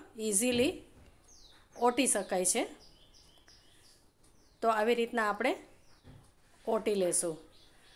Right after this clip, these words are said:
આવી રીતના આપણે અલગ અલગ, અ, કપડાના, અ, આ જે પણ ઠાકોરજીને સુહાય એ પ્રમાણે, ઉત્સવ પ્રમાણે, અ, વસ્ત્ર લેશું.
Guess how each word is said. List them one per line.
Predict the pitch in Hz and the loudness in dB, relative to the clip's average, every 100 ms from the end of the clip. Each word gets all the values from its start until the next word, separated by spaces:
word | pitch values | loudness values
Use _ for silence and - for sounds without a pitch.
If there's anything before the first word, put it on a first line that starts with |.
| - - | -12 -2
આવી | 220 269 | 2 4
રીતના | 285 294 285 | 4 4 4
આપણે | 285 277 | 6 6
અલગ | 269 269 | 8 6
અલગ, | 269 269 262 233 - - - - - - - - - _ | 6 4 2 -2 -14 -20 -20 -20 -14 -14 -16 -20 -20 _
અ, | 254 226 | 0 0
કપડાના, | 220 247 247 262 262 254 254 240 240 240 | 4 6 8 8 8 8 8 8 6 2
અ, | 226 226 226 226 | 0 -2 -2 0
આ | 220 | 0
જે | 208 233 | 4 4
પણ | 247 262 | 4 2
ઠાકોરજીને | 247 233 220 233 226 233 226 | 4 2 4 2 2 2 4
સુહાય | - 247 233 233 214 202 - - | 2 2 4 4 2 0 -10 -4
એ | 226 220 | 0 0
પ્રમાણે, | 220 220 220 220 220 214 | 2 0 2 2 0 0
ઉત્સવ | 208 208 226 214 | -2 0 0 0
પ્રમાણે, | 214 214 208 208 208 208 - - - - - - - - - - | -2 0 0 0 -2 -6 -14 -20 -20 -20 -20 -20 -20 -20 -20 -16
અ, | - 202 190 185 185 185 190 - - - - - - - - - - - - - - - - - | -6 0 2 2 0 -4 -8 -14 -20 -20 -20 -20 -20 -20 -20 -20 -20 -20 -20 -20 -20 -20 -20 -4
વસ્ત્ર | 196 185 208 208 | 0 0 0 0
લેશું. | 208 214 247 214 | 2 2 2 0